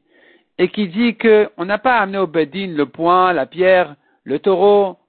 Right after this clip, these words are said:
pour évaluer est-ce qu'il était capable de donner un coup pareil ou pas. Il n'y a pas, ça n'existe pas cette halakha. Donc revient la question,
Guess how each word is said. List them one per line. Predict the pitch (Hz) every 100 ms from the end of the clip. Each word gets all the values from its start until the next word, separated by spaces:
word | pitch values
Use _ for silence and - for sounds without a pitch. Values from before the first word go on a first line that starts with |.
| -
pour | 143
évaluer | 156 156 170 202 208 196
est-ce | -
qu'il | 156
était | 147
capable | 165 165 170
de | 160
donner | 151 151
un |
coup | - 160
pareil | 147 147 143
ou | 147
pas. | 226 214 185 _ _ _ _
Il | 180
n'y | 190
a |
pas, | 220 196
ça |
n'existe | 180 170 - 185
pas | 180
cette | 196 139
halakha. | 123 - - _ _ _ _ _ _ _
Donc | 117 131
revient | 160 208
la | 220
question, | 220 - 220 262